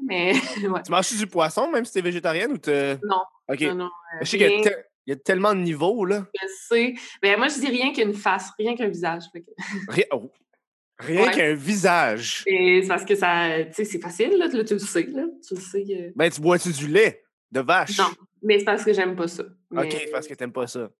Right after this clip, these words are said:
Speaker 2: Mais attends, attends, attends. Un œuf, ça a pas de face.
Speaker 1: Mais j'en mange pas parce que j'aime pas ça aussi. Mais
Speaker 2: Ok,
Speaker 1: c'est même
Speaker 2: ouais.
Speaker 1: pas parce que, c'est pas parce que je suis vegan, là, quoi.
Speaker 2: Ok, ouais, non, c'est juste que t'aimes pas ça, genre.
Speaker 1: Ouais, j'aime pas ça, ok. Ouais.
Speaker 2: Ah ouais, hein ?
Speaker 1: Ouais.
Speaker 2: Ça fait
Speaker 1: Ouais.
Speaker 2: combien de temps que t'es végétarienne ?
Speaker 1: Euh, ça a été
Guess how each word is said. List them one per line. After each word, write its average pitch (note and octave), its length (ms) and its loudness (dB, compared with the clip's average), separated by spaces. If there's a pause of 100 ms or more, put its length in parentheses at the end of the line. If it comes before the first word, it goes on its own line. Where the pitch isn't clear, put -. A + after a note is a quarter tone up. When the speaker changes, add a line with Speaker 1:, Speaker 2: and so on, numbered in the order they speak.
(140)
Speaker 2:
Mais C#3+ 120 2
attends, E3+ 240 4
attends, G3 180 4
attends. G3+ 340 2 (460)
Un C#3 280 0
œuf, G#3 220 6
ça C#3+ 160 -2
a B2 120 2
pas C3+ 160 0
de C3+ 60 -6
face. G3 720 0 (260)
Speaker 1:
Mais G3+ 140 6
j'en G3 160 4
mange F#3 260 2
pas A#3+ 120 -2
parce G3+ 180 2
que F#3+ 60 2
j'aime F3+ 100 -2
pas F3+ 120 -4
ça F#3+ 140 -4
aussi. F#3+ 420 -6
Mais G3+ 100 4
Speaker 2:
Ok, G3+ 80 6
Speaker 1:
c'est A3 80 2
même G#3 160 4
Speaker 2:
ouais. G3+ 60 2
Speaker 1:
pas B3+ 100 2
parce G3 260 2
que, F3 320 4
c'est E3+ 80 -10
pas G3+ 80 -2
parce F#3+ 160 -6
que F3+ 60 -14
je - 60 -14
suis F3+ 100 -12
vegan, E3 420 -8
là, D#3+ 60 -20 (100)
quoi. - 140 -20
Speaker 2:
Ok, C#3+ 100 -6
ouais, E3 280 6
non, D3 100 2
c'est E3+ 100 -4
juste D#3+ 160 -8
que B2 60 -4
t'aimes B2 140 -8
pas A#2 180 -6
ça, C3 300 -2
genre. A2+ 180 -8
Speaker 1:
Ouais, F#3 120 -8
j'aime F3 160 -8
pas A#3 120 -8
ça, - 120 -18
ok. - 380 -20 (240)
Ouais. B2 80 -8
Speaker 2:
Ah B2 100 0
ouais, B2 300 2
hein ? C3+ 260 0 (520)
Speaker 1:
Ouais. F3+ 140 -2
Speaker 2:
Ça F3+ 60 -8 (300)
fait D3 80 -4
Speaker 1:
Ouais. D#3+ 60 2
Speaker 2:
combien F3 160 2
de F3 40 -2
temps G3+ 60 4
que G#3 60 2
t'es E3 120 2
végétarienne ? C#3+ 640 -2 (600)
Speaker 1:
Euh, G#3+ 240 6
ça A3+ 100 2
a A3+ 60 4
été - 180 4